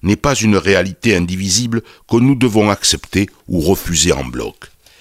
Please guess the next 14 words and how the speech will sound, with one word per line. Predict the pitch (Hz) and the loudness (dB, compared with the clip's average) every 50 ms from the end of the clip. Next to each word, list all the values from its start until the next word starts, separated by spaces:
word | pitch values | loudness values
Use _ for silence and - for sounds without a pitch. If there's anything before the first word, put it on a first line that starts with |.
| - - - | -16 -8 -2
Elle | - 98 | 0 0
est | 127 131 - 117 | 0 0 0 -2
un | 104 98 | -2 -2
défi | 98 101 98 - - - 107 104 - _ | -2 -2 -4 -4 -4 -6 -6 -6 -6 _
historique | - 139 123 - - - 123 107 113 135 - - | -6 -2 -2 -2 0 2 0 2 2 0 -2 -2
à | 95 78 | -2 -2
relever, | - 76 80 71 71 67 57 58 57 53 - _ - - - - - | 0 0 -2 -2 -2 -6 -8 -12 -14 -16 -18 _ -20 -20 -14 -6 -2
une | 123 135 147 135 | 0 0 0 0
force | - - - 160 - - - - | 0 0 0 0 0 0 -2 -2
brute | 104 82 73 80 107 117 - - - 113 - _ _ - | -2 -2 0 0 0 0 -2 -4 -12 -12 -12 _ _ -8
qu'il | - 120 107 | -6 -4 -2
s'agit | - - 101 90 87 101 110 | 0 2 2 2 0 0 0
de | 85 82 | 0 0
domestiquer. | 73 85 80 78 76 69 - - - - - - 60 55 - | 0 0 0 0 -2 -4 -4 -6 -8 -14 -12 -12 -12 -12 -14